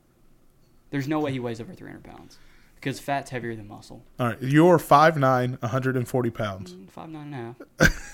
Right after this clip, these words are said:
Speaker 2: <laughs> You're five nine.
Speaker 1: Five nine, one forty-five.
Speaker 2: Eighty, one forty-five. Dwayne "The Rock" Johnson is two seventy, six six.
Speaker 1: Okay. So he, he's not, he's not five times. He's not even two times me.
Speaker 2: Dude, I'm sorry.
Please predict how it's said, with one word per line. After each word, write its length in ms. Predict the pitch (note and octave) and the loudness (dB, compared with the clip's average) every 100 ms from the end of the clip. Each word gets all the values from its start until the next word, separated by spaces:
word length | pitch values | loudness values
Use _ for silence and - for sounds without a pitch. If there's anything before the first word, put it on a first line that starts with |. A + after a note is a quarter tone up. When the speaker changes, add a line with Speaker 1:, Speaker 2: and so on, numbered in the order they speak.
| - | -20
Speaker 2:
<laughs> 200 | - - | -20 0
You're 120 | D#3 | 2
five 420 | E3 E3 D#3+ - | 6 8 8 8
nine. 320 | D#3 C#3+ C#3+ C#3+ | 6 6 4 2
Speaker 1:
Five 200 | C#3+ C#3+ | -2 -4
nine, 160 | D3+ | -4
one 80 | D3 | -6
forty-five. 520 | C#3 E3 D#3 C#3 C#3+ - C#3+ | -8 -10 -8 -8 -10 -6 -2
Speaker 2:
Eighty, 180 | C#3 C3+ - - | -2 -4 -16 0
one 220 | C3 C#3+ | 4 6
forty-five. 520 | C#3 C3 A#2 A#2 A2+ - _ _ | 6 2 2 0 -2 -8 _ _
Dwayne 280 | - A#2+ D#3+ | 0 4 4
"The 80 | F3 | 6
Rock" 200 | E3 D3 | 6 6
Johnson 380 | B2+ C3 C3+ B2+ | 4 2 2 -2
is 100 | A#2 | -4
two 280 | - - F3 | -2 0 0
seventy, 600 | - D3+ D3 C#3+ C#3+ C#3+ - - | 2 2 2 2 0 -2 -10 -14
six 520 | - - - D3+ - | -8 -4 -2 -2 -2
six. 480 | - A2 - - - - | -2 -2 -4 -6 -6 -10
Speaker 1:
Okay. 220 | E3+ E3+ F3+ - - _ - _ _ _ | -10 -10 -12 -14 -20 _ -20 _ _ _
So 140 | - | -10
he, 80 | D3+ | -8
he's 220 | F#3+ G#3 | -8 -10
not, 180 | C4+ - | -14 -12
he's 140 | E3+ | -12
not 180 | A#3 D3+ | -12 -14
five 240 | - A#2+ - | -14 -14 -12
times. 220 | D3 D#3 | -12 -10
He's 100 | E3 | -6
not 180 | C#3 D#3+ | -6 -6
even 140 | E3+ F3 | -8 -10
two 140 | A#3+ | -14
times 380 | - B2 A2+ A2+ | -12 -10 -10 -12
me. 180 | A#2 A2+ - _ - - - C#3 - - C#3 C3+ - _ - _ _ _ _ _ | -12 -12 -14 _ -20 -20 -20 -20 -20 -20 -18 -20 -20 _ -20 _ _ _ _ _
Speaker 2:
Dude, 260 | - C#3+ C3 - - D3+ | 4 6 4 0 -8 -2
I'm 140 | D3+ | 0
sorry. 380 | C3+ B2 A#2 | 4 4 4